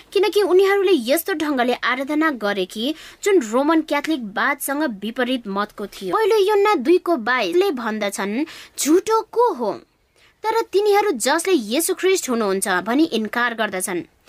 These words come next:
जसले पिता र पुत्रलाई इन्कार गर्दछ, ऊ ख्रिस्ट विरोधी हो।" यी भनाइहरूको स्रोत कुनै पनि मानिसहरूको समूहलाई आक्रमण गर्नको लागि होइन। यो त्यो शैतानमाथिको आक्रमण हो, जो यो सम्पूर्ण विनाशको जिम्मेवारी छ।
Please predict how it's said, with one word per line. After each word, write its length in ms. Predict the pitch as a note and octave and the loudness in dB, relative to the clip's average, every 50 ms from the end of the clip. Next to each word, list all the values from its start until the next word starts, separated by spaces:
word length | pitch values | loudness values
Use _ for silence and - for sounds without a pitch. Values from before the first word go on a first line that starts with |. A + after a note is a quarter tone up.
| - - - - - - | -20 -18 -18 -18 -8 -4
जसले 240 | F#4+ G#4 G4 G4 G#4+ - _ - | -4 -2 0 0 -2 -2 _ -6
पिता 440 | C#4 D4+ E4+ - G4 F#4+ G4 G4 G4+ | -2 -2 -2 0 2 2 2 4 2
र 40 | G4 | 0
पुत्रलाई 480 | - - F4 F#4+ - F#4+ G4 F#4+ F#4+ | 0 -2 -6 -6 -4 -2 0 0 0
इन्कार 500 | - - A3+ A#3 A#3 - - D4+ E4 E4 | -2 -2 -4 -6 -6 -2 0 0 0 0
गर्दछ, 540 | C4 B3 G#3+ A3 F#3 F#3 - G#3+ G#3+ B3+ E4 - - - - F#4+ | 0 -2 -4 -2 -4 -6 -6 -2 -2 -2 -2 -4 -10 -16 -6 -6
ऊ 80 | F#4 | -6
ख्रिस्ट 480 | - - - - A#3+ B3+ C#4 C4 - A#3 | -6 -4 -8 -2 0 0 0 0 -4 -4
विरोधी 420 | A3+ A#3+ A3 A3 G#3+ G#3 G3+ G3 | -4 -2 -2 -2 -2 -2 -4 -6
हो।" 240 | G3+ G#3 F3 D#3 - - _ _ _ - - - - - G#4+ | -4 -4 -4 -4 -6 -8 _ _ _ -20 -20 -20 -14 -2 0
यी 100 | B4 A#4+ | 0 0
भनाइहरूको 640 | C#4+ A#3+ A3+ C4 D4+ E4 F4+ F4 F4 E4 E4 - E4+ | 0 -2 -2 0 0 2 2 2 2 0 0 -2 -2
स्रोत 460 | - - - - - B3+ B3 G#3 - _ _ | -2 -2 -4 -4 0 0 0 0 -2 _ _
कुनै 340 | C4 D4+ D#4 F4+ F#4+ G4 | -6 -2 0 2 4 2
पनि 240 | - - F#4 F4+ F#4 | 2 4 4 4 4
मानिसहरूको 640 | D4 G#3+ G3 G3 G#3+ C#4+ D#4+ E4 E4 F4 E4+ D#4 F4+ | 4 4 2 -2 0 2 2 0 2 0 -2 -2 -2
समूहलाई 640 | E4 - - D#4+ D#4+ D#4+ D#4+ D#4+ E4 E4 E4+ F4 E4+ - - | -4 -2 -2 0 2 4 4 4 4 4 2 2 -2 -2 -4
आक्रमण 380 | C4+ C#4+ E4+ E4+ E4+ F4 F4+ E4 | -8 -4 0 2 2 4 2 2
गर्नको 480 | C4 A#3 - A3 A#3 B3+ B3+ A#3+ B3 | 0 -2 -2 0 0 0 0 0 0
लागि 260 | A#3+ A3+ A3 G#3+ G#3 G3+ | 0 0 0 -2 -4 -6
होइन। 340 | G3+ G3+ F3+ F3+ F3 D#3+ - - _ _ _ _ - - - - - - - - _ _ _ - | -4 -2 -2 -2 -2 -4 -6 -10 _ _ _ _ -20 -18 -18 -18 -18 -18 -20 -20 _ _ _ -16
यो 280 | G#3 G#3 B3 F4 G#4+ A#4 | -12 -2 2 2 2 2
त्यो 280 | A#4 - - D#4+ G#4 G#4+ | 0 0 0 0 0 0
शैतानमाथिको 800 | - - C#4+ C#4+ - F4 F4+ F#4 F4 F#4 F4+ E4+ F4 - G4+ | 0 -2 -2 -2 0 0 2 2 4 2 2 0 -2 -2 -2
आक्रमण 580 | F#4+ - - B3 A#3+ - B3 A#3 A3+ G#3 G3+ G3+ | -2 0 -2 -4 -4 -2 -4 -4 -2 -2 -2 -4
हो, 340 | - - G3+ G3 G#3+ C4 C#4+ | -6 -6 -4 0 0 0 0
जो 240 | A#3 - D4 F4+ | 0 0 2 2
यो 160 | F4+ D#4 F#4+ F4 | 4 4 2 0
सम्पूर्ण 680 | - - C#4+ C#4+ C#4+ C4+ - G4 G#4 G4+ F#4 F#4 G4 | 0 -2 -2 -2 -2 -4 -2 0 2 2 4 4 2
विनाशको 600 | E4+ C4+ A#3+ C#4 D#4 E4+ E4+ F4 E4+ - - F4+ | 2 0 0 2 2 4 4 2 0 0 -2 -2
जिम्मेवारी 640 | C4 A3+ A3+ A3+ A#3 A3+ A3 A3 A3 G#3 G3+ G3+ G3 | -2 -2 -4 -2 -2 0 0 0 0 0 0 -4 -4
छ। 100 | - | -2